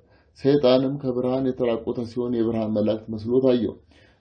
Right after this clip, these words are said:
ዲዮቅልጥያኖስም "አንተ ማን ነህ?" አለው። ሰይጣንም "አንተ አዲስ አምላክ አድርገህ የሰገድክልኝ እኔ ነኝ። ስለበደልከኝ ዓይንህን አሳወርኩህ፣ ከመንግስትህም ሻርኩህ።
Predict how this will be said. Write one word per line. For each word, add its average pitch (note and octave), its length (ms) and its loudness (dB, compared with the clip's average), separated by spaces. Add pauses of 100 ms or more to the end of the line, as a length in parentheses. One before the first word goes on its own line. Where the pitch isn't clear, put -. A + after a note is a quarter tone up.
(120)
ዲዮቅልጥያኖስም B2+ 1000 4
"አንተ B2+ 300 -2
ማን A#2 200 0
ነህ?" D3 160 2
አለው። A#2 300 0
ሰይጣንም A#2 540 0
"አንተ A#2 280 -2
አዲስ A#2 260 -2
አምላክ A#2+ 360 -2
አድርገህ A2+ 360 0
የሰገድክልኝ A2+ 760 0
እኔ G#2+ 200 4
ነኝ። F#2+ 180 2 (640)
ስለበደልከኝ B2+ 1200 2
ዓይንህን A#2 400 0
አሳወርኩህ፣ A2 680 -2 (520)
ከመንግስትህም C3+ 680 2
ሻርኩህ። A2+ 500 -2